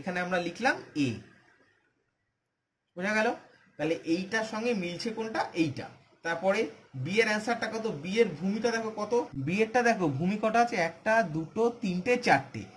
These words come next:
তাহলে চারটে বাহু মানে চতুর্ভুজ। তাহলে বি এর অপশনটা কোনটা হচ্ছে? লাস্টেরটা, চতুর্ভুজ আকার আছে। তাহলে লাস্টেরটার option আনস-, answer হচ্ছে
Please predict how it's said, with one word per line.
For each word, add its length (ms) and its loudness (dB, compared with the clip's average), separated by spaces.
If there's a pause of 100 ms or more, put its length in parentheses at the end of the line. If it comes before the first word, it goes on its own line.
(160)
তাহলে 140 -2
চারটে 340 2
বাহু 200 2
মানে 180 2
চতুর্ভুজ। 440 0 (320)
তাহলে 180 2
বি 280 -4
এর 60 2
অপশনটা 360 0
কোনটা 280 -4
হচ্ছে? 180 0
লাস্টেরটা, 560 2
চতুর্ভুজ 420 -2
আকার 220 2
আছে। 220 -2 (340)
তাহলে 180 0
লাস্টেরটার 580 -2
option 280 -2
আনস-, 220 -6
answer 360 -2
হচ্ছে 240 -4